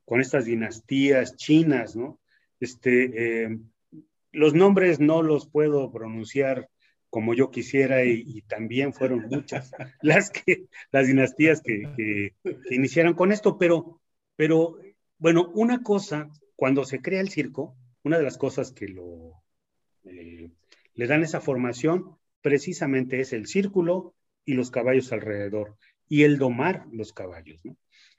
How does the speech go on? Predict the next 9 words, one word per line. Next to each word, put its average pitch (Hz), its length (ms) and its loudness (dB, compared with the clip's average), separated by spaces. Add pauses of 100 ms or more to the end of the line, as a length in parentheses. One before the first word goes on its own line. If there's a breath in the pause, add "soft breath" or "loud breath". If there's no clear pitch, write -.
Los - 80 -20
caballos 139 320 2
predominaron 123 960 0 (260)
siempre 127 800 0
en 107 80 -2
la 107 60 0
historia 123 580 -2
del 107 400 -6
circo, 151 540 -4